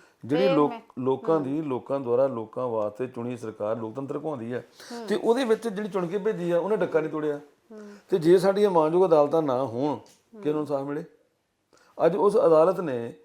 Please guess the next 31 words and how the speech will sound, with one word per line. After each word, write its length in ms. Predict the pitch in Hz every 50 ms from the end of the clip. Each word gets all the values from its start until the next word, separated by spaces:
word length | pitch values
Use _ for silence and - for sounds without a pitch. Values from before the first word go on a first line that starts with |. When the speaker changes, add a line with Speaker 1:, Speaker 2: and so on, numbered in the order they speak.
| _ _ _ _ -
Speaker 2:
ਹੂੰ। 80 | 226 190
Speaker 1:
ਇਹ 120 | 196 202
ਸਰਕਾਰਾਂ 580 | 196 - 165 147 131 104 135 131 135 147 156 160
ਦੀ 140 | 156 170 160
ਬੇਹੂਦਗੀ 600 | 131 120 139 117 123 123 117 107 120 131 156 151
ਤੇ, 80 | 156
Speaker 2:
ਹੂੰ। 500 | 156 160 _ _ _ _ _ _ - 214
Speaker 1:
ਸਰਕਾਰਾਂ 500 | 208 196 143 143 123 143 139 139 151 160
ਦੀ 120 | 165 160 170
ਉਸ 220 | 139 147 139 139
ਬੇਸ਼ਰਮੀ 520 | 123 120 113 - - 117 113 120 127 143
ਤੇ, 200 | 147 - 156 151 156 - _ _ _ _ _ _
ਸਰਕਾਰਾਂ 480 | - - 143 139 - 135 135 139 151 160
ਦੀ 100 | 165 165
ਉਸ 120 | 151 131
ਲਾਪਰਵਾਹੀ 580 | 135 120 113 113 113 113 123 135 143 151 156 165
ਤੇ, 140 | 156 156
Speaker 2:
ਹੂੰ। 480 | 143 143 143 - _ _ _ _ - 226
Speaker 1:
ਸਰਕਾਰਾਂ 440 | 151 151 147 160 147 151 156 175 180
ਦੀ 180 | 165 180 185 - -
ਉਸ 380 | - 143 165 180 202 202 202
ਮਤਲਬ 420 | 180 175 156 120 123 139 151 151 147 151 151 156 160 165 - - -
ਅਣਗਹਿਲੀ 400 | 131 131 120 123 123 123 143 170
ਤੇ, 200 | 151 151 139 135 - _ _ _ _ _ _
ਸਰਕਾਰਾਂ 580 | - - 156 151 147 135 147 151 160 180 190
ਦੀ 340 | 196 180 165 170 175 185 196
ਸਿੱਖਿਆ 640 | 180 - - 151 143 - - 175 180 180 185 185 185 - - - _ _ _
ਖੇਤਰ 340 | - - 160 165 165 190 190
ਨੂੰ 120 | 175 185 170
ਪਿੱਠ 280 | 185 - 175 170 175
ਕਰਕੇ 400 | - 196 165 156 - 160 139 120